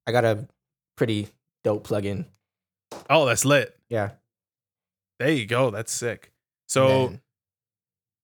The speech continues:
Speaker 2: so what if she, what if she brings you a P S five for Christmas, dude?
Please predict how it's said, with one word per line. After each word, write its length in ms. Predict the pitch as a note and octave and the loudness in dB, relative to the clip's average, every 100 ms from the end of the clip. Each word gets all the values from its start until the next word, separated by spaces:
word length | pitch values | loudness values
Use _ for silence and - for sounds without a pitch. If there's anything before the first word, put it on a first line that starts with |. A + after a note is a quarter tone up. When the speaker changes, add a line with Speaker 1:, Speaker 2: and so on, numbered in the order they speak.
| _ _ _ _ _ _ _ - | _ _ _ _ _ _ _ -12
Speaker 2:
so 160 | - A2+ | -8 -6
what 180 | A#2+ | -2
if 80 | C#3+ | -2
she, 200 | - A#2 | -2 -4
what 180 | G#2+ B2 | -6 -6
if 60 | C#3 | -4
she 120 | B2 | -6
brings 260 | A2 B2 B2 | -6 -6 -6
you 60 | |
a 40 | A2 | -10
P 160 | A#2 | -10
S 120 | G#2+ | -10
five 240 | - A2 C3 | -8 -6 -6
for 80 | - | -8
Christmas, 380 | A#2+ - - | -8 -10 -12
dude? 260 | - A#2 | -16 -14